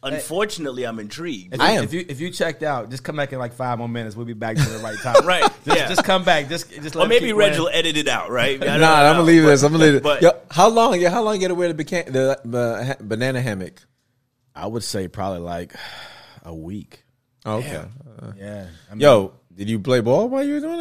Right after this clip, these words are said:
Speaker 3: it? You can't
Speaker 2: Nah,
Speaker 3: play
Speaker 2: you
Speaker 3: any,
Speaker 2: can't
Speaker 3: any
Speaker 2: do anything,
Speaker 1: can't
Speaker 2: right?
Speaker 1: do,
Speaker 2: You
Speaker 1: can't
Speaker 2: can
Speaker 1: really.
Speaker 2: barely move. You
Speaker 1: It's,
Speaker 2: just
Speaker 1: it's,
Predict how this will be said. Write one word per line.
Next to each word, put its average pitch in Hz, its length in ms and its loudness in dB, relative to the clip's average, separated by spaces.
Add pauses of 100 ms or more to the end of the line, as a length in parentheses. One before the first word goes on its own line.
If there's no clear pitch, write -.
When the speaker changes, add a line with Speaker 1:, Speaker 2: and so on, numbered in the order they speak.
Speaker 3:
it? - 160 -16
You 107 80 -10
can't 104 220 -8
Speaker 2:
Nah, 95 60 -10
Speaker 3:
play 104 160 -2
Speaker 2:
you - 40 -6
Speaker 3:
any, 110 80 -8
Speaker 2:
can't 151 160 -10
Speaker 3:
any 110 140 -8
Speaker 2:
do 104 80 -10
anything, 139 340 -14
Speaker 1:
can't 92 180 -14
Speaker 2:
right? 120 240 -12
Speaker 1:
do, - 80 -20
Speaker 2:
You 113 100 -18
Speaker 1:
can't 117 240 -8
Speaker 2:
can 95 40 -10
Speaker 1:
really. 98 220 -8
Speaker 2:
barely 110 260 -10
move. 98 500 -14
You 101 60 -14
Speaker 1:
It's, 123 80 -14
Speaker 2:
just - 460 -10
Speaker 1:
it's, 107 240 -20